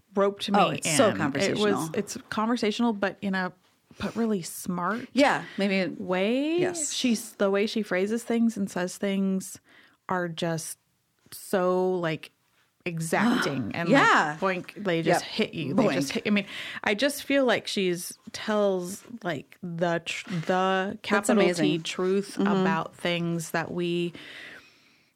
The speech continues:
Speaker 1: know or feel or wonder about or are scared about or
Speaker 2: Mm-hmm.
Speaker 1: but you know that you don't talk about those things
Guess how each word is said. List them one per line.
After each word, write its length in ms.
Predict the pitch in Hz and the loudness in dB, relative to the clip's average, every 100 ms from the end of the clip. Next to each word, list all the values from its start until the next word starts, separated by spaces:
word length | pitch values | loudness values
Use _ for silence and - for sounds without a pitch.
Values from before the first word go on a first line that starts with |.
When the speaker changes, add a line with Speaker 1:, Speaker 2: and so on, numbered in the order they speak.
| - | -2
Speaker 1:
know 400 | 190 190 185 180 | 0 2 2 2
or 260 | 180 170 | 2 0
feel 420 | 165 - 175 170 170 | -2 -4 0 2 2
or 240 | 160 165 | 2 -2
wonder 460 | 165 160 180 202 196 | -2 -4 -2 -2 -2
about 420 | 185 175 175 - | -2 -2 -2 -2
or 160 | 165 - | -4 -6
are 60 | 170 | -8
scared 440 | - - 190 202 | -6 -4 -2 -2
about 460 | 196 185 180 175 - | -4 -4 -2 -2 -4
or 480 | - 156 151 151 151 - _ | -6 -4 -2 -2 -4 -10 _
Speaker 2:
Mm-hmm. 320 | 196 196 180 185 _ _ - | 2 2 2 -2 _ _ -6
Speaker 1:
but 140 | - 185 | -4 -2
you 160 | 175 | -2
know 340 | 170 170 165 175 | -2 0 0 0
that 260 | 165 - | 0 -4
you 480 | 175 160 160 156 156 - _ _ _ _ _ | -6 -4 -4 -6 -8 -14 _ _ _ _ _
don't 200 | 165 131 | -6 -6
talk 220 | - 147 | -8 -8
about 280 | 170 151 - | -6 -6 -6
those 260 | 165 156 - | -4 -4 -4
things 800 | 151 147 151 156 151 - - | -4 -2 -2 -2 -4 -10 -16